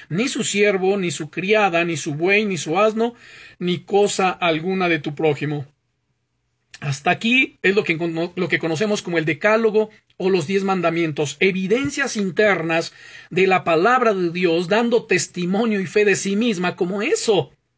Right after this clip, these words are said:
como la palabra inspirada de Dios. Vamos al libro de Josué, después de Deuteronomio, Josué capítulo uno,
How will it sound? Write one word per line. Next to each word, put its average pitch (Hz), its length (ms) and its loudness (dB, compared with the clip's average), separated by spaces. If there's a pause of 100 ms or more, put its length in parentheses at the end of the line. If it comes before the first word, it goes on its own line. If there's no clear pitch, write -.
(180)
como 190 180 -2
la 185 180 2
palabra 208 640 0 (300)
inspirada 185 640 0
de 165 100 0
Dios. 160 300 -2 (180)
Vamos 262 320 -2
al 208 80 -2
libro 226 240 0
de 208 100 4
Josué, 170 560 -2 (1120)
después 185 300 -2
de 196 100 2
Deuteronomio, 170 920 0
Josué 185 540 -2
capítulo 175 460 -2
uno, 170 380 -2